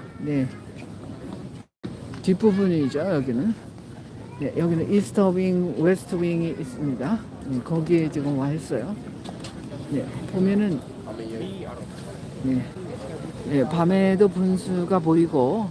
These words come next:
네, 깜깜하기 때문에 지금 백악관의 그 건물을 보고 계십니다.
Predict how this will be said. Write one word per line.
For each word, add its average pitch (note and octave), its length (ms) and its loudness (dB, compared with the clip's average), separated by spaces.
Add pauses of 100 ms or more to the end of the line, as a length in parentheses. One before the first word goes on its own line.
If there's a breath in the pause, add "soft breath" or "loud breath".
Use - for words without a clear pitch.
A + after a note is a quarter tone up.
(120)
네, C3+ 160 -2
깜깜하기 G#3 640 2
때문에 D3+ 480 0 (1400)
지금 B2+ 580 4
백악관의 D#3+ 880 2
그 C3 320 4 (920)
건물을 E3 460 4
보고 D3+ 320 0
계십니다. C3 580 2